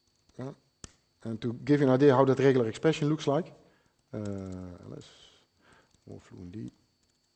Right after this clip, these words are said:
It will just not fit on my screen. But this is the regular expression that is needed to parse that stuff. Um, I'm not a regular expression guru,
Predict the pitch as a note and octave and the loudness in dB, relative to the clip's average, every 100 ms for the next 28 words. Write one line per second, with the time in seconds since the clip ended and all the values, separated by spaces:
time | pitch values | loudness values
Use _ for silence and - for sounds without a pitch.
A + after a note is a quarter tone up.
0 | _ _ - A#2+ A#2 A#2 C#3 B2 B2 C#3+ | _ _ -8 -8 -8 2 4 4 4 4
1 | C#3+ C#3 - D3+ C#3+ A#2+ A2 - D#3+ G3+ | 4 -2 2 2 4 2 -2 -4 -6 -6
2 | _ _ _ _ _ _ _ _ _ _ | _ _ _ _ _ _ _ _ _ _
3 | _ - B2+ D3+ C#3 C3+ C3+ C#3 B2+ B2 | _ -8 -4 -4 -2 2 4 4 2 0
4 | - D3 C#3+ C3 A#2+ C3 D#3 C3 C3 B2+ | 2 2 4 2 2 2 2 0 -2 2
5 | C#3 D3 C#3+ - D3 D3+ - _ _ _ | 2 4 0 0 -2 -2 -10 _ _ _
6 | _ _ _ _ - A#2 A2+ A2+ A2+ A2 | _ _ _ _ -14 -10 -10 -8 -8 -10
7 | A2 G#2+ G2+ _ _ _ _ _ _ - | -12 -14 -18 _ _ _ _ _ _ -4
8 | A#2+ A#2+ A#2 B2 A2+ G#2 - C3 A#2+ G#2+ | -2 0 2 2 0 -6 -2 -2 0 -2
9 | A2 C3 E3 | -2 -2 -2